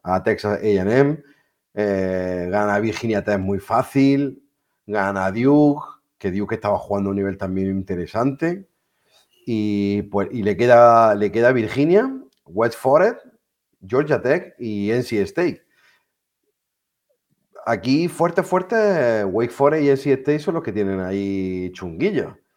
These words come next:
Pueden terminar tranquilamente, uf, la temporada pueden terminar con dos derrotas, que pierdan uno más.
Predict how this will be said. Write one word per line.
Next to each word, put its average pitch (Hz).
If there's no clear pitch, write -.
Pueden 117
terminar 98
tranquilamente, 87
uf, -
la 87
temporada 104
pueden 147
terminar 147
con 143
dos 135
derrotas, 190
que 104
pierdan 131
uno 135
más. -